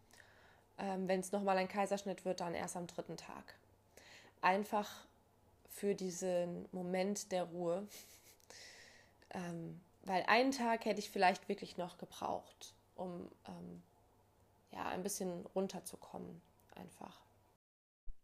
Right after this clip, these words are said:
Außerdem war ich auch, ehrlich gesagt, ziemlich damit beschäftigt,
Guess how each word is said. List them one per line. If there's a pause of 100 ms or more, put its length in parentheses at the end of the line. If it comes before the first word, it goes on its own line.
(180)
Außerdem (140)
war
ich
auch, (140)
ehrlich
gesagt,
ziemlich
damit
beschäftigt,